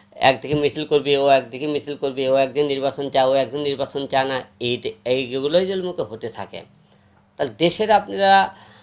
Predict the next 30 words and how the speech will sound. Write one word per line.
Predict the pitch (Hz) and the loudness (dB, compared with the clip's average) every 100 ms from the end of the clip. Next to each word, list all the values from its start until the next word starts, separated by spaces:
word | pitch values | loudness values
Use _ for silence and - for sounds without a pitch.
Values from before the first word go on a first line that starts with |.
| - | -8
আহ, | 135 143 147 147 | -2 0 0 2
পরিবর্তন | 214 220 180 - 175 | 6 6 6 0 2
কখন | 160 170 190 | 2 2 -2
আনবেন? | 190 180 | -2 -2
দেশের | 160 185 | -4 -6
কাজ | 185 190 - | 2 2 2
করবেন | 156 139 135 | -6 -4 -8
কখন? | 95 90 - _ _ _ _ _ _ _ _ _ _ _ - 92 | -10 -14 -20 _ _ _ _ _ _ _ _ _ _ _ -18 2
দেশটাকে | 165 196 - 196 196 | 2 2 2 2 2
গোছাতে | 131 127 139 131 | -4 0 0 0
হবে। | 104 98 85 - _ _ _ _ - _ | -6 -8 -10 -16 _ _ _ _ -20 _
আপনারা | - 135 - 160 170 180 180 | 4 4 4 2 6 8 8
সবাই | 175 135 139 160 | 6 0 0 -2
বলতেছেন | 156 156 156 151 175 165 | -2 -6 -6 -4 -2 -2
আমরা | 131 131 135 | -4 0 0
নির্বাচন | 139 135 120 113 - 107 - | 0 -4 -2 -2 -4 -10 -8
চাই, | 92 87 _ - | -10 -10 _ -6
হ্যাঁ | 220 | -4
আমরাও | 202 180 | -2 -2
নির্বাচন | 175 160 135 127 120 | -2 -4 -4 -6 -8
চাই, | 104 95 - | -10 -10 -10
সমস্যা | - 131 - 110 | -8 -8 -8 -14
নেই। | 92 _ _ _ _ _ - | -16 _ _ _ _ _ -4
সব | 123 - | -4 -2
কটা | 147 143 | -4 -2
দল | 139 143 | -2 -2
অংশগ্রহণ | 131 120 131 127 135 | -4 -6 -10 -8 -8
করবে, | - 131 120 127 123 - _ _ _ | -6 -8 -6 -8 -8 -12 _ _ _
দেশের | 117 117 127 127 | -6 -6 -6 -8
একটা | 135 127 123 123 | -2 0 2 0